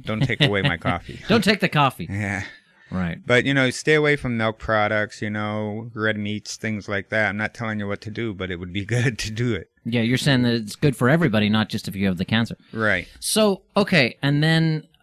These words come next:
Speaker 2: uh, and then w-, when did you finally figure out the leukemia was going on?
Speaker 1: Well, I, on my bike ride, things happen, okay? I was assaulted, um,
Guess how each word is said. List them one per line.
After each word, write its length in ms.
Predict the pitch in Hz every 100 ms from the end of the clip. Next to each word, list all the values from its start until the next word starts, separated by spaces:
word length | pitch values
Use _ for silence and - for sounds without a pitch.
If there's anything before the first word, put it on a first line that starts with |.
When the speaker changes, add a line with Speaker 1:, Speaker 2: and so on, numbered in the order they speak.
| -
Speaker 2:
uh, 160 | 143 -
and 220 | 151 147
then 180 | 147 139
w-, 220 | 147 143
when 220 | 151 151 160
did 160 | 151 135
you 140 | 139
finally 600 | - 143 135 139 127 127
figure 420 | - 127 110 113
out 320 | 113 110 104
the 80 | 104
leukemia 600 | 104 101 - 135 135 98
was 180 | 90 92
going 300 | - 98 90
on? 300 | 85 80 - - _ _ _ - - - _
Speaker 1:
Well, 340 | - 139 143 -
I, 380 | - 170 175 160 127 - - - - - _ - - _ _ _ -
on 100 | 156
my 160 | 196 185
bike 320 | 151 127 -
ride, 340 | 110 104 104
things 260 | 110 107 -
happen, 420 | 92 90 95 95
okay? 520 | 87 - 101 101 101 -
I 100 | 101
was 180 | 107 101
assaulted, 760 | 101 101 98 92 110 101 98 -
um, 480 | - 92 90 90 95